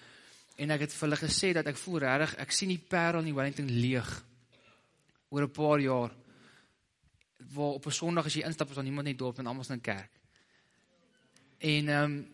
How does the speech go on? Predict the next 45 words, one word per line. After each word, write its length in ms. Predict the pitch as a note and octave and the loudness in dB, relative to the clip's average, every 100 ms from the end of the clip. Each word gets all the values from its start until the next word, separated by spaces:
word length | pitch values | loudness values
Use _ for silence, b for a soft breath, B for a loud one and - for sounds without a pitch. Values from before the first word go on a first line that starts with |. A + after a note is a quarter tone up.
| - | -10
toe 160 | D#3+ D#3 | -2 0
ek, 260 | E3 D3+ | 0 -6
toe 120 | D3+ D#3+ | 0 0
ek 80 | |
begin 280 | C#3+ D3+ G3+ | 2 2 4
dink 180 | D#3+ D#3+ | 4 2
aan 120 | D3+ | 2
shofar 380 | C3+ D#3 D3+ D3+ | 2 2 2 -2
en 40 | |
wat 140 | C#3+ C#3 | -2 -2
ek 60 | |
nou 100 | C3+ | -2
hier 100 | C3 | -2
moet 200 | D#3 C#3 | -2 -2
deel, 320 | B2 D3 C3 B2+ | 4 6 6 2
toe 100 | D3 | -4
voel 240 | - F#3 | 2 4
ek 100 | D#3 | 6
regtig, 600 | C#3 C3+ C#3 - C3+ - - | 6 4 4 -2 -4 -4 -4
en, 200 | C3+ C#3+ | -2 2
ehm, 260 | C3+ C#3 | 0 0
ek 140 | C3+ - | -4 -2
sê 100 | - | 0
dit 160 | D#3 C3+ | 2 4
regtig 300 | C3 C3+ - | 6 4 2
met 60 | |
die 140 | C#3 - | -4 0
vlees 200 | D3+ C#3 | -2 -2
van 100 | C#3+ | -2
die 80 | C#3 | 0
Here 100 | C3+ | 0
en 60 | |
met 60 | C3+ | -2
die 200 | A#2+ D3 | -2 -4
goedkeuring 260 | D3+ C#3+ | -2 -2
van 140 | - C3 | -4 -6
my 100 | B2+ | -6
vrou 200 | - C3+ | -2 0
wat 120 | B2+ | 0
meer 140 | C3 | -4
geestelik 360 | B2+ C3+ B2 B2 | -4 -8 -8 -10
skerp 320 | - B2 A#2 | -6 -6 -6
is 80 | B2 | -10
as 100 | A#2 | -8
ek, 180 | A#2 | -8